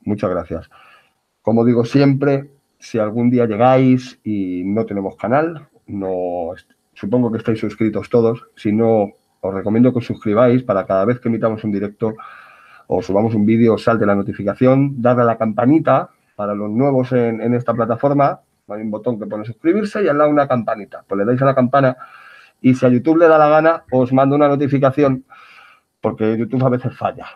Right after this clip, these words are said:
Entonces, os mando una notificación diciendo, "Eh, que está Nostra T V emitiendo o que ha subido un vídeo".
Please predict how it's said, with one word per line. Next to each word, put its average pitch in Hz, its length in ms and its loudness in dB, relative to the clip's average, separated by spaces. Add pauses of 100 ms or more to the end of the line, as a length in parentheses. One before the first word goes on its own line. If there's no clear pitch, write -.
(200)
Entonces, 110 680 -8 (140)
os 101 100 -10
mando 117 260 0
una 120 120 2
notificación 117 580 -2
diciendo, 98 500 -6 (160)
"Eh, 139 240 -2 (120)
que 98 80 -12
está 120 200 -2
Nostra 127 360 2
T 120 100 2
V 117 240 2
emitiendo 117 560 2
o 101 100 -2
que 113 120 0
ha 117 100 2
subido 117 320 -2
un 101 80 -2
vídeo". 104 360 0